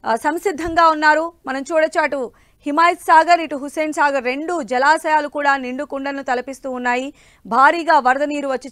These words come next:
చేరుతోంది. అయితే కొన్ని వేల క్యూసెక్ల వాటర్ని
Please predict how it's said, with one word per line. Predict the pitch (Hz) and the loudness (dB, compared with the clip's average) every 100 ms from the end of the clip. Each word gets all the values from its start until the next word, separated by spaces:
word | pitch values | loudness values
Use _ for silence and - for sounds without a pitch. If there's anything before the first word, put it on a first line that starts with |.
| 277 | -6
చేరుతోంది. | 247 247 277 254 254 269 _ _ - | -6 -4 -6 -4 -8 -12 _ _ -8
అయితే | 262 302 226 180 _ _ _ _ | -4 0 -2 -4 _ _ _ _
కొన్ని | 285 285 | -2 -2
వేల | 285 277 330 | 0 0 0
క్యూసెక్ల | 339 - 330 349 330 320 | -2 -6 -8 -6 -4 -2
వాటర్ని | 247 247 294 349 294 302 220 | 0 0 2 0 -2 -4 -8